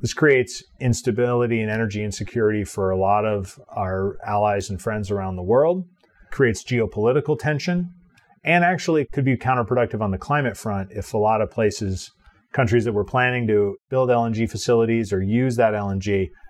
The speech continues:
end up having to burn coal instead, right? And this is, like, from countries that we have great economic ties with, like Japan, to countries like China, Pakistan, and, and, and others. So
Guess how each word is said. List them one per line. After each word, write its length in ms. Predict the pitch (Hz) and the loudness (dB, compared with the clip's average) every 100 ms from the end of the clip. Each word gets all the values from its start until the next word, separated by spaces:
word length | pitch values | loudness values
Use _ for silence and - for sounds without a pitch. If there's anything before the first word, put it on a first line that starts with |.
| - | -2
end 100 | 117 | 0
up 100 | 104 | 2
having 220 | 110 107 | 0 0
to 60 | 95 | -2
burn 200 | 104 92 | -2 -4
coal 360 | - 95 87 | -4 -4 -4
instead, 340 | 80 76 - - _ _ _ - | -10 -12 -12 -14 _ _ _ -8
right? 240 | 92 95 - - | -6 -6 -6 -2
And 100 | 131 | 2
this 220 | 165 156 | 2 2
is, 240 | 127 101 | 0 0
like, 200 | 117 104 | 0 0
from 320 | - 107 101 101 | -2 -4 -4 -4
countries 340 | - 120 120 104 | -2 0 0 0
that 100 | 107 | -2
we 120 | 107 | 0
have 220 | 101 95 | 0 0
great 260 | 95 110 101 - | 0 -2 -2 -10
economic 420 | 101 107 95 95 | -8 -6 -6 -4
ties 300 | 147 139 123 | -2 0 0
with, 240 | 127 107 | -2 -2
like 160 | 98 85 | -6 -8
Japan, 500 | 98 98 147 135 131 - _ _ _ | -8 -2 0 0 -4 -8 _ _ _
to 300 | - 156 156 | 4 4 4
countries 320 | - 147 139 | 0 0 0
like 140 | 147 135 | 0 0
China, 720 | 156 147 151 147 147 147 143 | 0 0 0 0 0 0 -2
Pakistan, 680 | - 131 120 143 131 131 131 | -4 -4 -4 -2 -2 -2 -2
and, 220 | 123 123 | -2 -4
and, 400 | 120 113 110 107 - | -4 -4 -2 -6 -6
and 140 | 117 | 0
others. 320 | 113 - - - _ _ _ - _ _ - | 0 -2 -12 -20 _ _ _ -20 _ _ 0
So 420 | 175 165 160 | 4 6 4